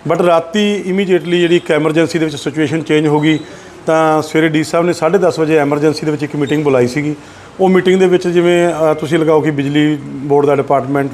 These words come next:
ਫਾਇਰ ਸੇਫਟੀ ਵਾਲੇ, ਫਾਇਰ, ਅ, ਫਾਇਰ ਬ੍ਰਿਗੇਡ ਵਾਲੇ, ਸਾਰੇ ਡਿਪਾਰਟਮੈਂਟ ਜਿੰਨੇ ਵੀ ਹੈਗੇ ਆ,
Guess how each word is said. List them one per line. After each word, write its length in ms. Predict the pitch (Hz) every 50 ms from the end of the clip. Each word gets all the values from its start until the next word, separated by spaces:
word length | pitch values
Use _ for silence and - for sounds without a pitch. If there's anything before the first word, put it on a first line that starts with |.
| - -
ਫਾਇਰ 200 | 139 139 147 139
ਸੇਫਟੀ 440 | - - 147 139 143 143 143 143
ਵਾਲੇ, 200 | 143 139 139 139
ਫਾਇਰ, 300 | 135 139 139 139 143 143
ਅ, 880 | 139 143 - - - - - - - - - - - 151 147 143 139 139
ਫਾਇਰ 260 | 135 139 143 147 147 147
ਬ੍ਰਿਗੇਡ 280 | 143 139 143 143 139
ਵਾਲੇ, 280 | 143 139 139 143 143 139 143 - - -
ਸਾਰੇ 280 | - 180 202 233 262
ਡਿਪਾਰਟਮੈਂਟ 520 | 226 185 165 - 156 151 143 147 160 160 156
ਜਿੰਨੇ 220 | 151 147 151 156
ਵੀ 100 | 165 180
ਹੈਗੇ 280 | 139 139 135 131 135
ਆ, 60 | 135